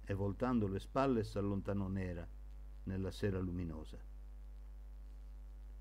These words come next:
Melchiorre attendeva. Dando le spalle alla porta, nella cucina si addensava il buio e alla mobile luce rossastra della fiamma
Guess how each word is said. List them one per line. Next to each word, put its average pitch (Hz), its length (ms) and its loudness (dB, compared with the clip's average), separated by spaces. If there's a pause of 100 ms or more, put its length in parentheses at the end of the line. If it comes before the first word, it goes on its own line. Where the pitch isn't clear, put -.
Melchiorre 104 560 4
attendeva. 78 600 -2 (920)
Dando 104 540 6
le 95 120 4
spalle 110 480 4
alla 92 180 2
porta, - 540 -6 (300)
nella 104 260 6
cucina 107 540 4
si 107 160 0
addensava 98 580 2
il 95 80 2
buio 110 500 4 (600)
e 107 100 4
alla 131 160 10
mobile 104 400 6
luce 113 340 4
rossastra 101 640 0
della 95 220 0
fiamma 120 500 2